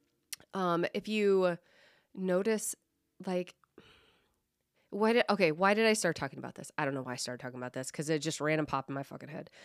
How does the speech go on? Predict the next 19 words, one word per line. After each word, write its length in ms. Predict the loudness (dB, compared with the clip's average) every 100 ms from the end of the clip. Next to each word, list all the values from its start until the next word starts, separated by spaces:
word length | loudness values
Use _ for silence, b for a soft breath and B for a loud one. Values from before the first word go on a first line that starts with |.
| B B
You 100 | 2
guys 220 | 4 4
know 140 | 4
how 100 | 4
I 180 | 4 4
operate. 380 | 4 2 -2 0 2
It 120 | 2
is 200 | 2 0
rando. 960 | -6 0 4 4 6 6 8 8 4 2 B B B
The 140 | -2 -2
squirrels 580 | -2 -2 4 4 4 4
are 100 | 4
on 180 | 4
drugs 480 | 4 4 6 4 0 -6
and 160 | -2
we're 140 | -2 -2
at 160 | -2 0
a 60 |
rave, 420 | -2 -6 -8 -20